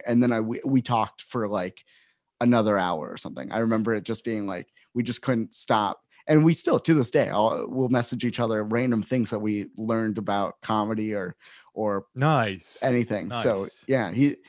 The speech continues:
Speaker 1: yeah, he, he's great. I'll, I'll just have him back on again. That's, thank you for that advice. I,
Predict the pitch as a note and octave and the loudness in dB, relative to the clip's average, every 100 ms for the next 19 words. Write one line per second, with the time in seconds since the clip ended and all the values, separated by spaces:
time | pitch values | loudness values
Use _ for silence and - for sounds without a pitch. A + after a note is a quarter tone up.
0 | - - A#2 G2+ C#3+ A#2+ A2+ C3+ A#2 A2+ | -12 -4 -2 2 4 2 0 -2 -2 -4
1 | G2+ A2 A#2+ A2+ A#2+ A#2+ G#2+ G2 G2 F2+ | 0 0 0 0 -2 -2 -4 -4 -4 -6
2 | - F#2 F#2+ G#2 - F#2 G#2+ - - - | -6 -6 -6 -8 -6 -4 -4 -6 -18 -12
3 | - D#3 D3 C3 - G#2+ F#2 F#2 F2 - | 0 2 4 2 2 0 -2 -4 -8 -10
4 | - - | -14 -8